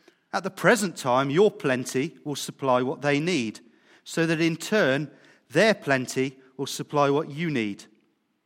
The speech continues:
Then there will be equality. As it is written, "He who gathered much did not have too much,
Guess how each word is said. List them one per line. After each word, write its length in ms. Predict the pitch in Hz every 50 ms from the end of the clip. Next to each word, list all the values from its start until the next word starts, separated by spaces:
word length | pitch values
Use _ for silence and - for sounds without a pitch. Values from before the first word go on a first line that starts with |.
| _ _ _ _ _ _ _ _ _ _ _ -
Then 320 | 139 147 147 175 208 202 - - - _ -
there 180 | 123 127 139
will 140 | 143 147 151
be 140 | 147 175 175
equality. 680 | 170 - - - 220 214 156 135 - - 117 101 92 - _ _ _ _ _ _ _ _ _ _ _ _ _ _ _ _ _ _ -
As 320 | 135 160 190 202 165 196
it 100 | 214 185
is 160 | 208 202 170
written, 520 | 180 202 226 208 - 147 123 117 139 127 - - _ _ _ _ _ _ _ _ _ _
"He 280 | - 175 214 233 214
who 140 | 170 180 208
gathered 400 | 180 - 175 180 180 180 180 156
much 560 | 170 175 160 131 139 - - - - - - - _ _ _ _ _ _ _ _ _
did 160 | - 170 156 160
not 220 | 170 - - -
have 320 | - 190 185 160 - -
too 220 | - - 202 208 165
much, 480 | 123 107 127 - - - - - -